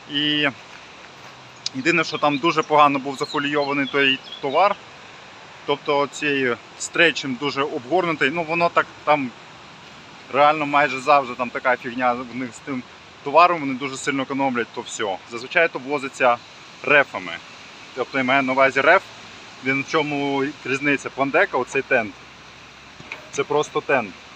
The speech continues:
він не тримає, там є, понятно, палки такі спеціальні, але то зовсім інша штука, ніж, е, нормальна, ну, є, ніж, ніж реф. І відповідно така ситуація, що в мене, коротше, декілька палет розбилося.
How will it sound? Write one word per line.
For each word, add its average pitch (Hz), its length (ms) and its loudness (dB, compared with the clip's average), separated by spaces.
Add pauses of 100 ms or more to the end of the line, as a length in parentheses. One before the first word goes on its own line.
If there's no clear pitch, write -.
(180)
він 123 280 -4 (100)
не 127 280 -4
тримає, 135 460 2
там 123 180 2
є, 120 100 0
понятно, 123 520 0
палки 175 300 4
такі 135 260 -8
спеціальні, 113 500 0
але 120 320 0 (840)
то 131 80 -6
зовсім 156 360 0
інша 151 200 -4
штука, 147 320 -2
ніж, 117 460 -6
е, 113 440 0 (180)
нормальна, 131 540 2
ну, 147 220 -2
є, 120 200 0
ніж, 135 640 -6
ніж 131 260 -6
реф. 113 220 0 (760)
І 233 60 -6
відповідно 240 340 0
така 226 200 0
ситуація, 214 520 2
що 180 260 -2
в 160 60 -8
мене, 180 240 -2
коротше, 156 340 -2
декілька 160 340 2
палет 147 340 2
розбилося. 113 580 -6